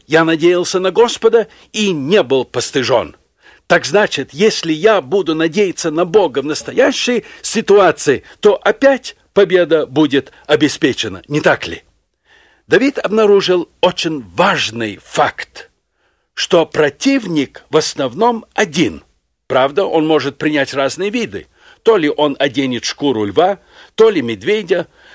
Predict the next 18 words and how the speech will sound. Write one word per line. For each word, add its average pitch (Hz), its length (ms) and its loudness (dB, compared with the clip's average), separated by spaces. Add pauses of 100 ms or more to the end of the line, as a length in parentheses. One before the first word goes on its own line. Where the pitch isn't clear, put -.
(140)
то 233 160 6
ли 214 160 2
превратится 165 960 -2
в 104 40 -8
великана 151 580 -2
Голиафа, 180 640 0 (360)
а 180 340 2 (300)
иногда 175 600 2
и 202 220 -6
переоденется 165 880 0
в 127 80 2
ангела 135 340 0
света. - 500 -2 (240)
Но 143 180 2
враг 240 360 0
тот 226 240 2
же 214 120 2
самый. 120 460 -2